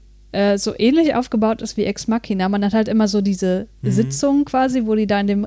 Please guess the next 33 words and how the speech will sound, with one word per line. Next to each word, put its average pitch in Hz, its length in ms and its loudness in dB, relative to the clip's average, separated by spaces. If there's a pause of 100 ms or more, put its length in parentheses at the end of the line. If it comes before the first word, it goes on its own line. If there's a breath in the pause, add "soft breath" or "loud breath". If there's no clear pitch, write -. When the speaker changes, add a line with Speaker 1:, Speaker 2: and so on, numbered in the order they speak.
(120)
Speaker 1:
Alien-Raumschiff 240 720 0
sind 240 380 -2
und 214 220 -2
dann 202 120 2
halt 196 160 4
wieder 196 220 2
was 190 140 -2
auf 190 120 -4
der 185 140 0
Kontrollstation 175 1080 -4 (100)
passiert. - 460 0
Speaker 2:
Genau. 98 240 -6 (580 loud breath)
Speaker 1:
Ähm, 214 400 2 (800)
und 233 300 4
im 233 200 4
Kon-, 226 320 2
äh, 214 160 6
ge-, 220 100 4
nee, 190 180 0
sorry, 240 420 0
im, 220 340 -2
beim 214 200 2
zweiten 247 320 0
Aufeinandertreffen, 233 960 -2 (420 loud breath)
ähm, 220 480 2 (160)
fängt, 233 520 -2
fängt 240 280 0
Louise 226 260 0
dann 220 160 0
an, 214 320 0
den 208 220 4
Aliens 202 580 0
sch-, - 120 -12